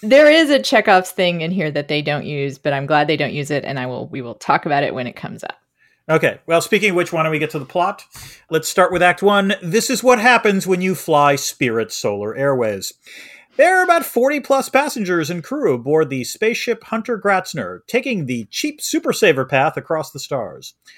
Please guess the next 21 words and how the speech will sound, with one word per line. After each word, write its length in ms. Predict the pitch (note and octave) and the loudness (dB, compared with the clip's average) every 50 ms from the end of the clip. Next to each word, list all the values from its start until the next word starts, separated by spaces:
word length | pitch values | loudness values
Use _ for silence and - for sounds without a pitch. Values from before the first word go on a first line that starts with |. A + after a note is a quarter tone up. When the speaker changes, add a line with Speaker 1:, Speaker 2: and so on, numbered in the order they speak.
| - _ _ _ _ - | -20 _ _ _ _ -8
Speaker 2:
Unfortunately, 560 | C#3+ C#3 - D4+ E4+ F4 - - A#3+ A3+ G3+ | -8 -6 -4 -4 -4 -4 -4 -6 -4 -4 -4
a 60 | F#3 | -2
meteor 400 | F3 F3 G#3+ D4+ D4+ C#4 A3 E3+ | -2 -2 -2 0 2 2 0 0
shower 340 | - - E3+ C#3+ B2+ B2+ B2+ | 0 0 0 0 0 0 -2
tears 400 | B2+ - - G#3 G#3 G#3 G3 - | -6 -6 -4 -2 -2 -2 -2 -4
through 120 | - A3 | -6 -8
the 80 | F#3 F#3 | -6 -6
ship, 320 | - - - C3+ C3+ - - | -6 -4 -4 -4 -4 -6 -8
killing 300 | - - A#3 B3 C#4+ D4 | -6 -4 -2 -2 -2 -4
the 60 | C#4 | -6
captain 360 | - - B3 A3+ A3 - A#3+ A3 | -6 -4 -4 -4 -4 -4 -6 -6
instantly 500 | G3+ G3 E3+ - - G3+ F3+ F3+ F#3 F3+ | -6 -8 -8 -8 -10 -8 -6 -4 -4 -4
and 220 | - D#3 D3 C#3+ D3+ | -4 -4 -6 -6 -6
knocking 320 | F3+ G3+ A3 - A#3+ A3 | -6 -8 -8 -8 -8 -6
the 80 | G#3 F#3 | -6 -6
ship 260 | - - F#3 F3+ _ | -6 -6 -8 -8 _
towards 260 | _ - E3+ D#3+ C#3+ | _ -6 -4 -4 -4
a 60 | D3+ | -4
barely 520 | C3+ A#2+ A2 - C3+ C#3 D3+ D3 D3 D3 C#3 | -6 -6 -4 -4 -2 -2 -2 -2 -4 -4 -4
habitable 460 | B2 C3+ B2 A2+ A#2+ A#2 A2 A2+ G#2+ | -4 -6 -6 -4 -4 -6 -8 -8 -10
planet. 360 | - - B2+ A#2 G#2 F#2 D#2+ | -10 -10 -12 -12 -12 -12 -14